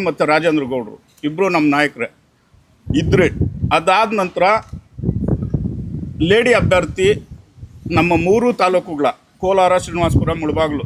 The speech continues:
ಮೂರೂ ತಾಲೂಕುಗಳ ಮಹಿಳಾ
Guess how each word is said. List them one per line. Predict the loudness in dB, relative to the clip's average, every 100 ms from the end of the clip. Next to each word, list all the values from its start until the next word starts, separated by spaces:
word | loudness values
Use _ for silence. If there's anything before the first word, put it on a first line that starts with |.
| -10 -16 -20 -20 _ _ _ _ _ _ _ _ _ _ _ _ 0
ಮೂರೂ | 2 4 4 2
ತಾಲೂಕುಗಳ | 0 -2 -6 0 0 0 -4 _ -2
ಮಹಿಳಾ | 2 4